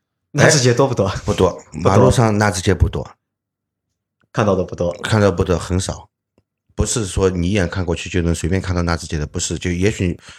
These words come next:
Speaker 2: 我在马路上兜了一天，有可能我没太注意马路上开的都是什么车啊，因为要看的东西很多，
Speaker 1: 比较多，
Speaker 2: 对吧？
Speaker 1: 嗯。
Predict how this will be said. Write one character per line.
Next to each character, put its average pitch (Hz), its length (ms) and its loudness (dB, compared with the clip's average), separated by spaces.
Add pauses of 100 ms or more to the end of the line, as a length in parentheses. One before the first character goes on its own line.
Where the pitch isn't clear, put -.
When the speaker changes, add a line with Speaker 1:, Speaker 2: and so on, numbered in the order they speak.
(140)
Speaker 2:
我 85 100 0
在 101 80 2
马 85 140 2
路 85 80 0
上 92 140 -2
兜 98 180 0
了 95 100 2
一 85 60 -2
天， 82 280 -2 (260)
有 117 140 2
可 98 140 0
能 95 160 2
我 82 120 2
没 85 160 0
太 123 200 -2
注 120 200 -4
意 95 100 0
马 78 140 -2
路 87 80 0
上 90 120 -2
开 95 140 -2
的 92 120 2 (280)
都 117 100 0
是 104 120 -4
什 80 120 -4
么 80 80 0
车 92 220 -2
啊， 76 240 -2 (520)
因 98 200 0
为 95 200 2
要 95 100 2
看 104 200 -2
的 87 140 0
东 92 180 -2
西 82 320 -4
很 73 220 -8
多， 78 160 -4
Speaker 1:
比 90 80 0
较 85 80 2
多， 78 80 0
Speaker 2:
对 90 80 0
吧？ - 80 -8
Speaker 1:
嗯。 85 240 -4